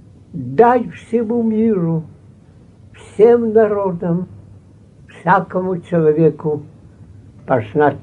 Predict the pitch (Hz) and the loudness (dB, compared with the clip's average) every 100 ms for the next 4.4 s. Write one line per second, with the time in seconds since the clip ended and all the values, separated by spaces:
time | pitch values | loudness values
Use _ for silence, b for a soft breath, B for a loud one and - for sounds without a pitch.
0 | - 143 127 127 123 143 143 143 127 - | -4 -2 0 -2 -2 -6 -4 -6 -6 -8
1 | 165 127 - 131 113 107 - - - - | -6 -6 -6 -4 -4 -6 -16 -20 -20 -20
2 | - - - - - - - - - - | -20 -20 -20 -20 -20 -20 -20 -20 -20 -20
3 | - 180 185 170 190 190 185 190 185 165 | -4 4 4 4 -2 -2 2 2 2 -2
4 | - 208 139 | -2 0 2